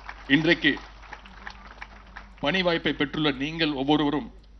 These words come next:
நாளை குறைந்தது ஐம்பது பேருக்கு அல்லது நூறு பேருக்கு பணி வாய்ப்புகளை நீங்கள் பெற உதவி செய்ய வேண்டும்.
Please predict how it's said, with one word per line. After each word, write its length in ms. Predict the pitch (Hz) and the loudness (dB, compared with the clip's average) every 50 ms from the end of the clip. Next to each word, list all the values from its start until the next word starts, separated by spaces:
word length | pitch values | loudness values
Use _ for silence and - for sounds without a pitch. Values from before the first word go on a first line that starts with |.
| - - - - - - - | -20 -20 -20 -20 -14 -6 -2
நாளை 300 | 127 143 160 175 175 147 135 - - - - - - - | 0 2 2 2 2 0 -2 -6 -12 -20 -20 -20 -10 -4
குறைந்தது 500 | - 147 165 180 185 185 185 170 175 190 208 202 190 - - - - - 143 | 2 4 4 4 4 2 -2 -2 0 -2 -2 -4 -6 -10 -20 -20 -12 -10 -10
ஐம்பது 260 | 147 160 180 170 160 | 4 6 6 6 6
பேருக்கு 640 | - 165 170 170 170 165 175 - - - - 170 190 202 - - - - - - - | 4 0 -2 -2 -2 -6 -8 -8 -12 -12 -8 -6 -6 -6 -6 -10 -18 -20 -20 -10 -4
அல்லது 240 | 135 147 147 131 131 | -2 -2 -2 0 0
நூறு 260 | 143 175 202 185 175 | 0 0 0 0 0
பேருக்கு 380 | 180 175 180 185 180 - 214 214 - | 0 0 0 -2 -2 -4 -4 -6 -4
பணி 200 | - 151 143 180 | -2 -2 -2 0
வாய்ப்புகளை 520 | 185 185 175 170 170 170 160 151 151 143 131 113 - - - - - - - - | 0 0 0 0 0 0 0 0 2 0 0 0 -4 -10 -20 -20 -20 -14 -4 0
நீங்கள் 400 | 139 175 214 220 214 208 202 - - | 2 2 4 4 2 2 0 0 0
பெற 160 | - 160 160 185 175 | 0 2 4 2 2
உதவி 280 | 143 143 151 175 180 165 | 2 2 2 2 2 2
செய்ய 220 | - 156 147 147 | 0 0 0 2
வேண்டும். 340 | 135 147 151 143 135 117 110 | 2 2 2 2 0 0 -2